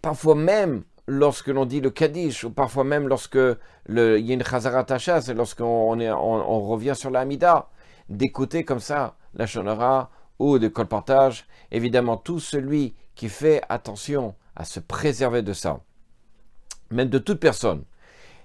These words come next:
cette personne qui a l'habitude de vouloir raconter, il s'empêchera d'aller chez cette autre personne qui lui fait très attention, voire même de parler avec d'autres personnes. Dès qu'il saura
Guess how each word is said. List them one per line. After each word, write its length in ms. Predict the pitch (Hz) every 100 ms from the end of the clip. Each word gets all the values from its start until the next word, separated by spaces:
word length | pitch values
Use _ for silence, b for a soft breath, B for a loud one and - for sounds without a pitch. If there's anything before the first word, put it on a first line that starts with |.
| b
cette 500 | - - - 180 -
personne 500 | 180 131 175 165 143
qui 240 | - 165
a 100 | 165
l'habitude 720 | 151 135 120 123 110 165 160
de 260 | 113 95 104
vouloir 420 | 98 117 139 131
raconter, 720 | 123 131 127 117 139 156 175 b b b
il 140 | 120 120
s'empêchera 960 | - 151 - 143 - 110 147 160 123
d'aller 760 | 92 110 104 127 127 113 113 113 b b b
chez 160 | - 95
cette 260 | 120 107
autre 200 | 135 -
personne 460 | 107 113 - 120 113
qui 180 | - 104
lui 220 | 110 117
fait 160 | -
très 280 | 104 - 92
attention, 500 | 92 90 85 82 71 - _ _ -
voire 240 | 101 110
même 220 | 113 123
de 80 | 107
parler 240 | 104 104
avec 180 | 107 104
d'autres 160 | 113 104
personnes. 420 | 110 - 127 127 b b b b -
Dès 200 | 123 -
qu'il 180 | 127
saura 480 | 113 - 117 127 104